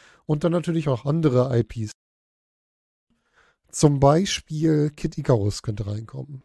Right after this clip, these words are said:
Zum Beispiel Zelda. Zelda könnte ich mir sehr gut vorstellen.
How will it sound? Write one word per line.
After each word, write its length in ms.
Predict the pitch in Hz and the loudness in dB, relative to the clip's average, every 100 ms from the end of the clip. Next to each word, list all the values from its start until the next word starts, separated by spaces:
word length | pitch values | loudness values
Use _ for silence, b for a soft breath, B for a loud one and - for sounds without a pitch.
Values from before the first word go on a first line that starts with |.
| - | -10
Zum 240 | - 135 | -6 -2
Beispiel 560 | 123 131 143 - 127 113 | -2 -2 -4 -6 -4 -2
Zelda. 460 | 110 131 143 110 | 0 0 0 -2
Zelda 320 | 98 123 131 | -2 -2 0
könnte 140 | 117 117 | -2 -4
ich 80 | 117 | -6
mir 100 | 113 | -4
sehr 160 | 120 | -2
gut 160 | 117 113 | -4 -4
vorstellen. 520 | - 113 - 113 110 | -4 -6 -6 -8 -8